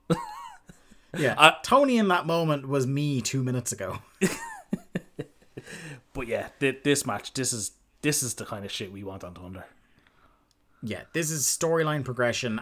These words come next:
Speaker 2: and a good match, uh, in the process as well. You've got, uh, Canyon hitting his wild shit that he seems to come up with on the spot, like a twisting wheelbarrow suplex. Canyon is hitting move after move. The story is that Saturn won't stay down.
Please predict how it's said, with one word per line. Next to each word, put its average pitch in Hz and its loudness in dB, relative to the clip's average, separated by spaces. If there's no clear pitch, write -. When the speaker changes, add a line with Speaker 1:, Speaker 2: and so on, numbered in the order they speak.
Speaker 2:
and 110 -6
a 104 -6
good 127 0
match, 107 -4
uh, 95 -2
in 110 -6
the 98 -6
process 101 -4
as 92 -10
well. 95 -4
You've 92 -6
got, 98 -4
uh, 95 -2
Canyon 180 4
hitting 123 0
his 120 0
wild 127 4
shit 117 2
that 117 0
he 117 2
seems 117 0
to 113 -6
come 123 0
up 117 -2
with 113 0
on 104 -2
the 95 -2
spot, 110 2
like 104 -4
a - -4
twisting 135 2
wheelbarrow 110 4
suplex. 113 2
Canyon 151 4
is 110 2
hitting 113 4
move 110 2
after 98 -2
move. 110 0
The 98 0
story 117 2
is 104 0
that 104 -6
Saturn 101 0
won't 101 -2
stay 101 0
down. 95 0